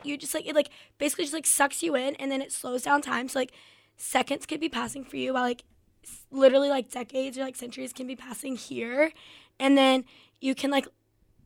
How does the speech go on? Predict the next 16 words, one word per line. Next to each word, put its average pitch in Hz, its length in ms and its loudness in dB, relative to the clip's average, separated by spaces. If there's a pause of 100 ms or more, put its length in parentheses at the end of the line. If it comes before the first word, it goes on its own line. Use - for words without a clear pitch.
(260)
live 247 680 2
basically 262 420 2
until 254 200 -6
you 262 140 -6
reach 254 220 -10
the 269 80 -10
center, 262 500 -4
and 247 160 0
then 254 100 0
you 254 100 -4
just 247 180 -6
get 269 120 -8
shredded 254 420 -2
like 269 140 -14
spaghetti, - 640 -12
essentially. 269 720 -8